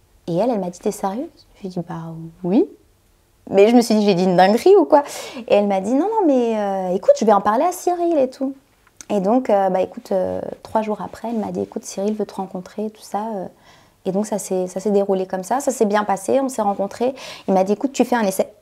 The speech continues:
Tu fais un essai, euh, chez, euh, chez Castaldi.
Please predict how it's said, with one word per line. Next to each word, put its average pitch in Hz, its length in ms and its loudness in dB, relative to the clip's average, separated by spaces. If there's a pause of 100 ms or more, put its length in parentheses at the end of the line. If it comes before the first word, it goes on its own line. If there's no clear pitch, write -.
(920)
Tu 240 120 0
fais 247 140 6
un 247 160 6
essai, 226 320 2
euh, 214 320 6
chez, 214 420 2
euh, 190 460 2
chez 208 160 -2
Castaldi. 208 540 0